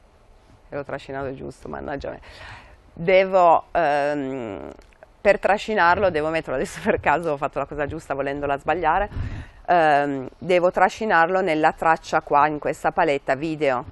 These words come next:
perché se io provo a prendere un video e lo trascino e non mi rendo conto che però io ho selezionato audio,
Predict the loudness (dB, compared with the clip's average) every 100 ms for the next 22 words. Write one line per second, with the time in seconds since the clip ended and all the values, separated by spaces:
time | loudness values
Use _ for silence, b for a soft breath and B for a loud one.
0 | -14 -8 -8 -6 -4 -4 -2 -2 -2 -2
1 | -4 -4 -4 -4 -6 -2 -2 0 0 0
2 | -4 -4 -4 -4 -4 -2 0 0 0 -2
3 | -2 -2 -4 -6 -6 -4 -2 -4 -6 b
4 | b -8 0 0 0 -4 -6 -4 -4 -2
5 | -2 -2 -2 -10 -4 2 2 2 0 -2